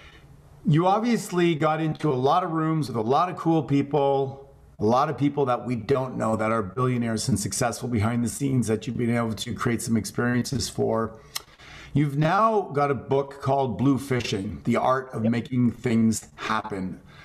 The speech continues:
Speaker 1: And
Speaker 2: Yep.
Speaker 1: you're a sought after coach and speaker on a lot of networks and groups and associations, as well as the Pentagon and Harvard. So tell us a little bit about that book, what's in it, 'cause that's probably twenty or thirty years of your experience.
Speaker 2: It was a shock.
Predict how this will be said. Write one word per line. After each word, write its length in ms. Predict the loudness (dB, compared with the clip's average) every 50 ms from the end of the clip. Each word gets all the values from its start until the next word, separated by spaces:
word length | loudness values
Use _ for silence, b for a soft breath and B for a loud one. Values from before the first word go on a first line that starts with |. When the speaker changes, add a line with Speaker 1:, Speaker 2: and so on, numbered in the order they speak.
| B -4
Speaker 1:
And 80 | 0
Speaker 2:
Yep. 100 | 0 0
Speaker 1:
you're 200 | 0 0 -2 -4
a 40 | -4
sought 640 | -6 -4 0 0 2 2 0 0 -4 -10 -20 -16 -8 -4
after 400 | -2 -2 -2 -4 -4 -6 -6 -6
coach 560 | -4 0 2 2 2 2 0 -2 -6 -6 -4
and 100 | -2 -2
speaker 600 | -2 -2 -2 -2 -2 -2 0 0 -2 0 0 -2
on 100 | -2 -2
a 20 |
lot 200 | 0 0 0 0
of 60 | 0 -2
networks 580 | -2 -2 -4 -4 -2 -2 -2 -2 -2 -4 -2 -2
and 180 | -2 -2 0
groups 300 | 0 0 0 0 -2 -4 -2
and 100 | 0 2
associations, 800 | 2 2 0 -2 -4 -4 -2 -2 -2 -2 -2 0 0 0 0 0
as 100 | 0 0
well 240 | 2 2 2 2 2
as 120 | 2 0
the 80 | -2 -4
Pentagon 540 | -4 -2 -2 -2 -2 -2 -2 0 0 0 0
and 120 | 0 0
Harvard. 500 | 0 0 0 0 0 -2 -2 -4 -4 -8 B B B B B B B B
So 200 | -8 -6 -4 -2
tell 220 | -2 0 0 0 0
us 140 | 0 -4 -4
a 40 | 0
little 200 | 2 4 4 4
bit 100 | 4 2
about 240 | 0 0 0 0 0
that 240 | 0 -2 -2 0 0
book, 220 | 0 0 0 -2 -4
what's 180 | -6 -2 0
in 120 | 2 2 2
it, 180 | 0 -2 -2
'cause 140 | -4 -2 0
that's 260 | 0 0 -2 -2 -6
probably 640 | -4 0 0 2 2 0 -2 0 0 0 2 0 0
twenty 440 | -2 -2 0 0 2 2 2 2
or 80 | 2 0
thirty 240 | 0 0 0 0 0
years 360 | 0 2 2 2 2 2 2
of 320 | 2 0 0 -2 -4 -8 -12 -16 -8 -4
your 200 | -2 0 2 2
experience. 640 | 0 -2 -2 -2 0 0 0 -2 -4 -8 -10 -12 -12 -14 -16 -20 -20 -20 -20 -20 -20 -20 -20 -20 -20 -20 -6 -2
Speaker 2:
It 140 | 0 2 2
was 160 | 2 -2 -2
a 60 | -4 -4
shock. 440 | -2 2 2 2 2 0 -4 -10